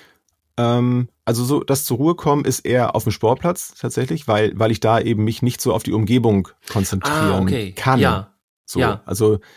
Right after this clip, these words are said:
Speaker 1: ähm, so wenn ich in der, in der Natur bin, wenn ich so eine, ja, eine Straßenstrecke laufe oder so, dann ist meine Aufmerksamkeit einfach auch auf der Umgebung und dann entdecke ich mal hier was oder ich, ich guck mal,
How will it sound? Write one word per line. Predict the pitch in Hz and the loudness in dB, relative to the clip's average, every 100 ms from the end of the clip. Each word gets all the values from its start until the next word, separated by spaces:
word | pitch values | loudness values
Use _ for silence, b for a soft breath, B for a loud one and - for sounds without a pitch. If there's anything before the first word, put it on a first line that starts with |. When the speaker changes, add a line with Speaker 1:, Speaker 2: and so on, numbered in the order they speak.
| b b b _ | b b b _
Speaker 1:
ähm, | 107 110 110 107 107 _ b b _ _ 113 | -2 0 0 -2 -6 _ b b _ _ -2
so | |
wenn | 113 127 | 2 2
ich | |
in | 127 | 2
der, | 120 113 104 | 2 2 0
in | |
der | 117 | 0
Natur | 110 104 156 | -2 0 0
bin, | 156 123 | 2 2
wenn | 117 | 0
ich | 110 | 0
so | 120 | 0
eine, | 113 110 98 - | 2 2 0 -4
ja, | 107 104 95 87 98 | -2 -2 -2 -6 -4
eine | 110 101 82 - - - | -2 -2 -4 -8 -16 -16
Straßenstrecke | 110 - 98 113 110 - 104 104 | -12 -4 -2 -2 -4 -6 -4 0
laufe | 101 107 - | 2 0 -2
oder | 98 | -4
so, | 98 110 | -2 0
dann | 101 98 98 | 2 0 0
ist | 113 | 0
meine | 107 90 | 2 2
Aufmerksamkeit | 110 117 - 101 - 110 | 0 -2 -2 -2 -2 -4
einfach | 98 104 - | -4 -4 -6
auch | 101 | -6
auf | 104 - | -6 -4
der | 95 | -2
Umgebung | 104 117 123 107 101 | 0 2 4 4 4
und | 90 98 | 2 0
dann | 95 | 0
entdecke | 92 104 113 | 0 -2 -4
ich | 104 | -4
mal | 98 | -4
hier | 110 107 | 0 2
was | 101 98 87 | 2 -2 -4
oder | 92 | -4
ich, | 80 - - | -4 -8 -14
ich | - | -12
guck | - | -8
mal, | 101 101 | -4 -4